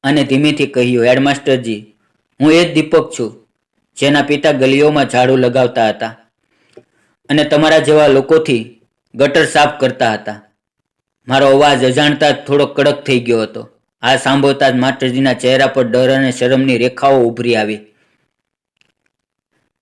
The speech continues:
મેં તેનો હાથ પકડીને કહ્યું, "માસ્ટરજી, ગભરાશો નહીં.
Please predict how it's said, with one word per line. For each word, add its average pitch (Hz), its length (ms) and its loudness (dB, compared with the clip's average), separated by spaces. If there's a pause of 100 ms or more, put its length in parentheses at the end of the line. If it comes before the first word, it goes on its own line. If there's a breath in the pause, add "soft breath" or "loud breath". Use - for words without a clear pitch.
(280)
મેં 151 140 0
તેનો 156 200 2
હાથ 143 200 0 (100)
પકડીને 160 360 0
કહ્યું, 147 300 0
"માસ્ટરજી, 143 480 -2
ગભરાશો 131 500 0
નહીં. 107 320 -8